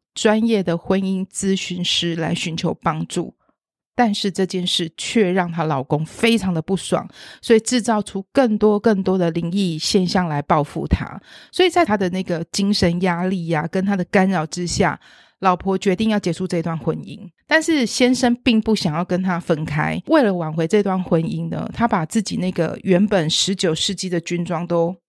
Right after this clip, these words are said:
换掉了，他变成最新时尚的肯尼娃娃。就想要有时尚时髦的样貌呢，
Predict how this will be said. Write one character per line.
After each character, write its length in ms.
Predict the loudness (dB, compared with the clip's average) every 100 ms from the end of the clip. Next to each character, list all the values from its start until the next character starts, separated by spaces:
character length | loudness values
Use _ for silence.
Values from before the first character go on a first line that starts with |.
| _
换 280 | -4 -4 0
掉 240 | -2 -2
了， 240 | -6 -10 -12 _ _
他 100 | -2
变 180 | 0 2
成 300 | 2 -2 -4 _ _ _ _ _
最 160 | 2 2
新 240 | 2 -2
时 240 | 0 -2 -2
尚 260 | -4 -4
的 220 | -4 -8 -10 _ _ -6
肯 220 | -4 -4
尼 160 | -4
娃 160 | -4 -4
娃。 280 | -4 -6 -8 _ _ _ _ -2
就 100 | 0
想 260 | 0 -2 0
要 240 | 0 0
有 180 | -2 -2
时 400 | 0 0 0 0
尚 340 | 2 2 2 0
时 420 | 0 0 0 -2
髦 240 | -2 -2
的 120 | -2 -2
样 200 | -2 0
貌 300 | -2 -4 -4
呢， 300 | -6 -6